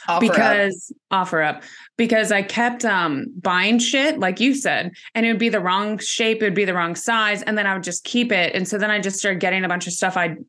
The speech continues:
Speaker 2: am gonna have to replace anyways.
Speaker 1: Yes.
Speaker 2: So unless it's super tiny, I stopped doing Letgo, which is unfortunate because Letgo has some of the sickest shit.
Speaker 1: I think it's
Speaker 2: You
Speaker 1: just for
Speaker 2: know?
Speaker 1: decor.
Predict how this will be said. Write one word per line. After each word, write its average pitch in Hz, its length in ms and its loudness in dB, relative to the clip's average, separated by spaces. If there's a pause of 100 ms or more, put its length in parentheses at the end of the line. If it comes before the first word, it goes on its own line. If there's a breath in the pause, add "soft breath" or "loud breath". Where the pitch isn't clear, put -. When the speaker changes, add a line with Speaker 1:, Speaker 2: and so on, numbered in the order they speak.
Speaker 2:
am 196 160 2
gonna 170 140 4
have 160 160 0
to 175 80 0
replace 160 400 0
anyways. 170 520 0
Speaker 1:
Yes. - 260 0
Speaker 2:
So 202 80 0
unless 226 260 2
it's 226 180 2
super 196 260 2
tiny, 175 400 0
I 165 120 -2
stopped 156 320 -4
doing 143 220 0
Letgo, 131 440 -2
which 208 160 2
is 254 120 4
unfortunate 220 520 2
because 226 220 2
Letgo 185 260 2
has 208 140 0
some 202 100 0
of 196 60 0
the 175 100 -2
sickest 165 420 -2
shit. - 460 -4
Speaker 1:
I 277 80 2
think 311 220 0
it's 381 200 0
Speaker 2:
You 311 100 4
Speaker 1:
just 330 100 4
for 254 80 4
Speaker 2:
know? 233 80 4
Speaker 1:
decor. 202 600 0